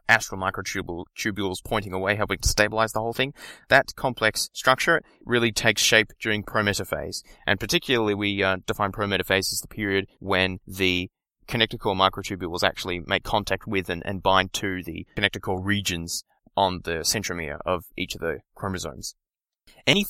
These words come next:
failure of connection of these connector core microtubules is catastrophic, basically, because it will lead to mistakes in cell division. If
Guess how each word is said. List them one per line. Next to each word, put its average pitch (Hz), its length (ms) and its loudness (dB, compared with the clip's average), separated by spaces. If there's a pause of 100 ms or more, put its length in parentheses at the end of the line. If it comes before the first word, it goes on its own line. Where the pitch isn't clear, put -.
failure 160 340 8
of 131 140 6
connection 131 500 2
of 135 120 -2
these 117 180 2
connector 107 300 0
core 110 140 0
microtubules 107 800 2 (340)
is 110 240 6
catastrophic, 120 580 2
basically, 92 360 2
because 104 240 0
it 95 60 -2
will 104 120 -4
lead 110 160 4
to 107 80 -2
mistakes 101 440 2
in 101 80 -6
cell 95 200 -2
division. 87 400 -4 (640)
If 165 240 8